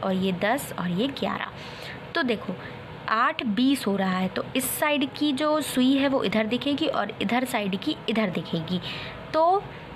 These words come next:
हमें कुछ नहीं करना, ये वाली अपनी घंटे वाली सुई है और ये मिनट वाली है। तो अब हम क्या करेंगे कि ये जो मिनट वाली सुई है वो इस तरफ ले आएंगे, यानी कि बड़ी सुई जो है वो इधर आ गई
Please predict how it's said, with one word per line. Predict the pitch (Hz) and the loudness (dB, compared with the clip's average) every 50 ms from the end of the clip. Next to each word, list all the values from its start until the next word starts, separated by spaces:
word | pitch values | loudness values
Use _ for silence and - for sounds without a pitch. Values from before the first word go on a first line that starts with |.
| - - - - - | -14 -14 -10 -4 0
हमें | 247 247 302 311 | 2 2 2 2
कुछ | 370 359 359 339 | 2 0 2 2
नहीं | 339 311 | 2 2
करना, | 277 269 262 262 | 2 2 2 4
ये | 262 247 233 254 269 | 4 4 4 2 4
वाली | 269 294 294 294 311 | 2 2 2 2 2
अपनी | 311 311 311 | 2 2 2
घंटे | 302 285 285 294 302 285 349 | 4 4 4 4 4 4 4
वाली | 339 339 320 302 302 | 2 4 4 2 2
सुई | 285 - 240 226 220 | 2 2 2 2 2
है | 226 - | 2 2
और | - 214 220 | 2 2 2
ये | 233 247 | 2 4
मिनट | 262 277 311 320 339 359 - | 4 4 4 2 2 2 2
वाली | 330 285 269 233 220 214 214 226 | 2 0 2 0 0 0 2 2
है। | 220 220 220 - - - - - - - | 0 0 -2 -6 -12 -14 -14 -14 -8 0
तो | - 254 | 0 0
अब | - - - 240 240 | 0 2 0 0 2
हम | 277 302 311 | 2 2 2
क्या | 294 320 330 330 | 2 2 2 2
करेंगे | 320 349 359 370 370 359 302 240 202 - - - - - - - | 2 2 2 4 4 4 2 2 0 -4 -10 -14 -16 -16 -12 -6
कि | - 330 320 254 196 170 - - - - - - | -2 0 2 2 0 0 -4 -6 -12 -8 -2 0
ये | 214 | 2
जो | 214 233 240 | 4 4 4
मिनट | 226 220 220 240 269 262 | 4 4 4 4 2 2
वाली | - 311 302 294 320 311 | 2 2 2 4 2 2
सुई | - 349 349 330 | 2 2 0 2
है | 311 269 208 | 2 2 2
वो | 185 190 - | 2 2 0
इस | - - - - | -2 -4 -2 0
तरफ | 262 269 302 302 - | 2 2 2 2 4
ले | 294 294 285 | 4 4 4
आएंगे, | 277 269 254 247 247 240 240 240 | 4 4 4 4 4 4 2 2
यानी | 240 214 208 208 202 202 | 0 2 2 4 4 2
कि | 202 - 208 | 2 2 0
बड़ी | 202 180 196 196 196 226 262 | 2 2 2 2 4 4 2
सुई | 262 - 302 302 302 277 | 2 2 2 2 2 2
जो | 269 302 | 2 2
है | 302 302 285 | 4 4 4
वो | 220 196 180 - - | 2 2 0 0 -2
इधर | 190 196 202 226 277 | -2 0 0 2 2
आ | 294 302 320 | 2 2 2
गई | 320 370 339 240 | 2 2 2 2